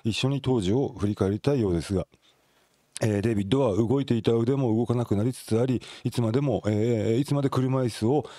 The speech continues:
えー、自分で操作できるかわからない状況ですが、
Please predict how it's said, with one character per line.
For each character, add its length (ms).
え 60
ー、 100
自 160
分 120
で 100
操 120
作 140
で 80
き 100
る 80
か 80
わ 140
か 80
ら 80
な 100
い 60
状 100
況 140
で 100
す 100
が、 180